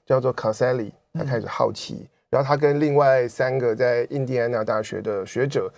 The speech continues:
Speaker 1: 就一起来收集数据，他们想要做系统性的研究，因为个案很多时候是受害者根据个人经验，
Speaker 2: 嗯。
Speaker 1: 但整体的状况是怎么样？
Speaker 2: 嗯。
Speaker 1: 那于是呢，他们就在 Twitter 上面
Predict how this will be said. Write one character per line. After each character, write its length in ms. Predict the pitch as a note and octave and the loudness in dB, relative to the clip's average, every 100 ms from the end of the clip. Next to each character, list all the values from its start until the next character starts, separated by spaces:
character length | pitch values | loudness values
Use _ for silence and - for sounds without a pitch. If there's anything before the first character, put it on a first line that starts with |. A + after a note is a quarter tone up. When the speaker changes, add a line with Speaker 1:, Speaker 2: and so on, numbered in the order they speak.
| _ _ _ | _ _ _
Speaker 1:
就 140 | - - | -6 -4
一 140 | C3+ | -4
起 260 | C#3 - G#2 | -6 -4 -4
来 200 | G#2+ G2 | -2 -4
收 260 | G#2 B2 B2 | -4 -4 -2
集 160 | A2 | -4
数 240 | G#2 A2+ G#2 | -8 -8 -8
据， 260 | - F#2+ - _ _ | -10 -14 -16 _ _
他 100 | E3+ | 2
们 100 | F3+ | 2
想 140 | F3 | 2
要 60 | B2+ | 2
做 160 | C#3 D3+ | 2 2
系 200 | - E3 | 2 0
统 180 | A#2 | 0
性 140 | G#2 C3+ | -4 -2
的 100 | A2 | -2
研 200 | G#2 F2+ | -4 -8
究， 240 | A#2 A2+ | -6 -4
因 120 | B2+ | 0
为 160 | F3+ F#3 - _ _ _ _ | 0 0 -4 _ _ _ _
个 200 | A#3 G#3 | 4 6
案 220 | E3+ D#3 | 4 2
很 160 | G#2+ A#2 | 0 0
多 140 | B2+ | 2
时 100 | C#3+ | 2
候 240 | B2+ C#3+ C3+ | 2 2 2
是 220 | C#3 C#3+ | 2 0
受 200 | - D#3 | 4 4
害 180 | C3+ B2 | 4 2
者 180 | G#2+ F#2+ | 0 -4
根 160 | A#2+ | -2
据 140 | B2 A#2 | -2 -2
个 180 | A#2+ | 0
人 160 | G#2+ G2 | 0 -2
经 240 | G2+ G#2 G2+ | -6 -6 -4
验， 160 | G2+ | -6
Speaker 2:
嗯。 60 | F2+ - - | -8 -14 -4
Speaker 1:
但 160 | B2 B2 | -2 0
整 180 | A2+ B2+ | 0 0
体 140 | - | -2
的 140 | F#2+ | -4
状 200 | G#2 G#2+ | -2 -2
况 160 | G#2+ G2+ | -2 -6
是 140 | G#2+ | -6
怎 120 | G#2+ - | -6 -6
么 60 | |
样？ 200 | A2 G#2+ - - - | -4 -4 -6 -14 -12
Speaker 2:
嗯。 260 | E3 C3+ D3 | -10 -10 -2
Speaker 1:
那 180 | F3 E3+ - _ _ | 2 2 0 _ _
于 160 | D3 G#3+ | 2 2
是 200 | A#3 C4 | 2 2
呢， 260 | G#3+ G3+ - _ | 2 0 -6 _
他 160 | - F#3+ | 0 2
们 160 | F#3 | 2
就 160 | F3 F3+ | 4 4
在 320 | E3 D#3+ C#3+ - | 6 4 4 -2
Twitter 400 | - F3+ F#3 E3+ | 2 4 4 2
上 200 | C3 D3+ | 2 0
面 300 | C3+ C#3 B2 | 0 0 0